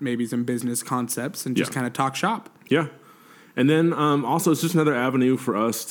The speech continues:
Speaker 2: to kinda talk about the gospel, talk about Christ and things that God has laid on our heart to just help encourage the body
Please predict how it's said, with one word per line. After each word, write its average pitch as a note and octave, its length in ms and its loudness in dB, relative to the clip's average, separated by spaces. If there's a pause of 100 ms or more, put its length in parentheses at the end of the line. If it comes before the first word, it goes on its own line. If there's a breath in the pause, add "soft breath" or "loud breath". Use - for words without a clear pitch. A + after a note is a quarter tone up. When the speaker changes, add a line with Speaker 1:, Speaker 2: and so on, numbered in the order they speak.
Speaker 2:
to G#2 460 4
kinda D#3+ 300 -2
talk C#3 200 -2
about - 100 -4
the - 80 -6
gospel, A#2+ 400 -2
talk A#2 240 -6
about F#2 200 -4
Christ C3+ 420 -2
and D#2+ 240 -4 (720 soft breath)
things A#2+ 260 2
that A2 80 0
God G2 220 0
has G2 100 0
laid G#2 160 4
on F#2+ 80 2
our F#2 80 0
heart A#2+ 280 -2
to A#2 100 -4
just B2 160 -2
help B2 240 -4
encourage G2 400 -2
the F#2 60 -4
body A#2 340 -2